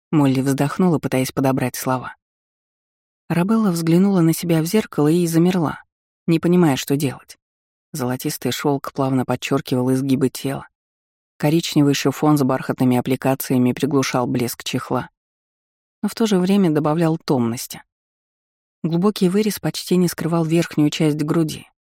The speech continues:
а пена шоколадных кружев оттеняла молочную белизну кожи. Золотистый кушак, обвивавший тонкую талию, только усиливал неприличность наряда. С другой стороны, Арабелла никогда раньше не чувствовала себя столь восхитительно хрупкой и прекрасной.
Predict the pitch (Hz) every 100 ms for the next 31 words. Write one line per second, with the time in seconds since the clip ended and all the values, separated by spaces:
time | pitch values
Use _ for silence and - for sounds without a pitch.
0 | _ _ - 147 180 170 160 151 151 151
1 | 147 143 - 185 185 151 135 - 143 147
2 | 156 135 135 151 - 139 131 131 139 147
3 | 151 143 120 - - _ _ _ _ _
4 | _ 170 160 165 226 - 180 - 170 196
5 | - 165 151 151 165 160 151 143 147 147
6 | 135 131 156 151 131 135 - 135 131 160
7 | 160 143 135 139 131 131 143 - 135 131
8 | - 135 139 117 - - _ _ _ _
9 | _ 180 202 233 226 - 120 117 - _
10 | _ _ _ 180 208 233 240 202 202 202
11 | 208 196 175 - 143 147 - 175 - 139
12 | 143 - 147 - 156 147 139 - 151 143
13 | 170 151 139 131 160 175 - 139 135 151
14 | - 151 113 - -